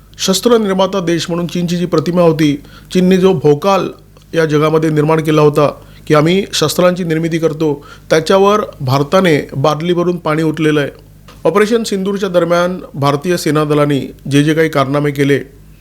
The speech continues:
त्याचे पुरावे उपग्रह छायाचित्रांच्या माध्यमातून भारताने सगळ्या जगाच्या समोर ठेवले. पाकिस्तानसुद्धा आज विजयाचा दावा करतोय. पाकिस्तानचे नेते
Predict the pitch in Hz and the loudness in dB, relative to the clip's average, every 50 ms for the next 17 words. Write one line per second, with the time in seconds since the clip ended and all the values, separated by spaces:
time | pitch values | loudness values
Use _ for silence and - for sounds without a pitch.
0 | - - - - - - - 160 147 143 196 185 190 185 185 - 170 160 160 160 | -20 -20 -20 -20 -10 -2 0 0 0 2 2 0 0 0 -4 -2 0 2 2 2
1 | 170 170 170 - 143 143 165 160 165 170 165 - 170 147 151 151 156 151 156 156 | 2 2 0 0 0 0 0 2 2 2 2 2 0 0 0 -2 -4 -6 -4 -4
2 | 156 151 160 151 139 139 139 147 147 151 147 139 147 135 127 - - - - - | -4 -4 -4 -2 -2 -2 -2 -2 -2 -2 -2 -2 -2 -2 -4 -6 -10 -18 -20 -14
3 | - - 131 135 147 151 165 160 165 151 165 156 160 160 147 147 135 151 147 156 | -6 -2 0 0 2 0 0 0 0 2 2 4 4 4 2 2 0 0 0 -2
4 | 151 151 156 151 151 147 147 151 139 139 147 135 - - - - - - - - | -2 -2 -2 0 0 0 2 2 4 4 2 2 0 -4 -16 -20 -20 -20 -20 -20
5 | - - - 139 151 156 175 165 - 196 196 185 190 180 180 175 170 170 175 180 | -20 -10 -4 -4 -2 -2 -2 0 0 0 0 0 0 0 2 2 4 4 2 0
6 | 175 - - - 143 135 139 147 160 156 160 165 160 156 147 139 143 147 147 147 | -2 -6 -12 -8 -4 -2 2 2 4 2 2 0 -2 -2 0 0 0 0 -2 -4
7 | 139 131 143 147 139 135 139 127 - 139 143 151 - - 165 147 151 156 151 151 | -4 -4 -2 -2 -2 -2 -4 -6 -6 -6 -6 -4 -2 -2 0 0 0 0 0 0
8 | 143 156 160 160 160 160 | 0 0 0 -2 -2 -4